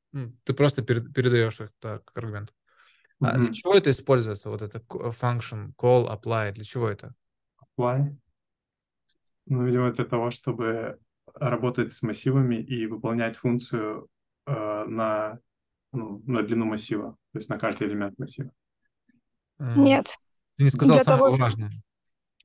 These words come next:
Speaker 1: Да, говори.
Speaker 3: А нет, для того, чтобы привязать контекст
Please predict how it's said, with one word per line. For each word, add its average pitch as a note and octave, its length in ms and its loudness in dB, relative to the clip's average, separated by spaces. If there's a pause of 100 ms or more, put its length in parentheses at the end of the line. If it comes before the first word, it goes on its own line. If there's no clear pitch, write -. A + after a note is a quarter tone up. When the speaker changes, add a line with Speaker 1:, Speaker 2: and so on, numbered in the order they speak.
(580)
Speaker 1:
Да, A#2+ 200 -2
говори. A2+ 280 -6 (1600)
Speaker 3:
А A3+ 120 4
нет, C4 220 8
для A3+ 100 6
того, B3 220 4
чтобы A#3 260 0
привязать A#3 420 -2
контекст A3 480 -6